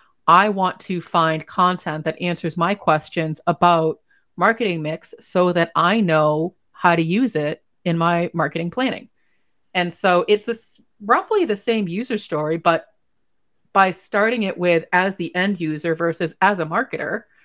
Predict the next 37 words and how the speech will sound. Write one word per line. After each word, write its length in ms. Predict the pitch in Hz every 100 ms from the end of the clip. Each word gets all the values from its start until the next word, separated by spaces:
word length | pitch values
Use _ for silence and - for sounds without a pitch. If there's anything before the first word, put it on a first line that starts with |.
| _ -
which 180 | 185
is 220 | 190 170 -
a 80 | 208
little 220 | 220 202
too 240 | - 185
vague, 480 | 156 220 180 - - _ _ _ _ _
um, 500 | 170 170 160 160 160 _ _ _ _ _ _ _ _ _ _ -
someone 460 | - 226 208 190 -
else 280 | 180 196 -
who 100 | 196
might 160 | 180
be 80 | 185
reading 280 | 175 180 180
that 260 | 165 165 -
user 260 | 196 226 220
story 240 | - 175
might 240 | 175 175
go, 260 | 185 170 170
"Okay, 240 | 220 214 151
but 140 | -
you've 100 | 190
still 220 | - 214
made 240 | 196 170 165
it 80 |
about 220 | 160 165 -
yourself," 500 | 147 180 - - _ _ - _ -
because 560 | 185 185 170 165 156
no 300 | 180 196 208
end 340 | - 196 180 180
user 360 | 180 185 170
is 100 | 160
gonna 160 | - 175
say, 200 | 165 160
"As 240 | 190 220 226
an 80 | 214
end 220 | 185 190
user, 540 | 180 196 175 156 156